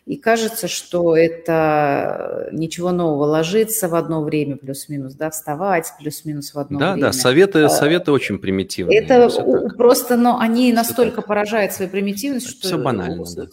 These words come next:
Speaker 1: у человека, м, ш-, что это же, это вообще не об этом.
Speaker 2: Ну,
Speaker 1: Хотя
Speaker 2: там
Speaker 1: каз-, хотя это осно-, в том числе основа
Speaker 2: Да,
Speaker 1: того,
Speaker 2: конечно,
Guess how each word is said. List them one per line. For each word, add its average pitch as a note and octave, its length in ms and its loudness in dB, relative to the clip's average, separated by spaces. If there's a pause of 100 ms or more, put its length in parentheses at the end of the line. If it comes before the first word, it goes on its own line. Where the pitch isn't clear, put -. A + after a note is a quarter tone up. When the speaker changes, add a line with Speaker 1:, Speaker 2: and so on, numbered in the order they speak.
Speaker 1:
у - 40 -4
человека, A3 480 -2 (100)
м, - 180 -8 (200)
ш-, - 360 -16
что C#3 340 -6
это D3+ 300 -10
же, D3 320 -10 (500)
это D3+ 180 -14
вообще F#3 300 -6
не D3+ 120 -4
об C3+ 160 -6
этом. - 280 -8 (220)
Speaker 2:
Ну, E4+ 160 6
Speaker 1:
Хотя A3+ 240 4
Speaker 2:
там E3+ 80 4
Speaker 1:
каз-, C3 220 2 (180)
хотя G3 200 0
это A3 340 2
осно-, G#3 420 -2
в - 100 -14
том G#3 200 -4
числе G#3+ 640 -2
основа E3 520 -2
Speaker 2:
Да, - 0 -
Speaker 1:
того, E3+ 180 -4
Speaker 2:
конечно, B3 400 -2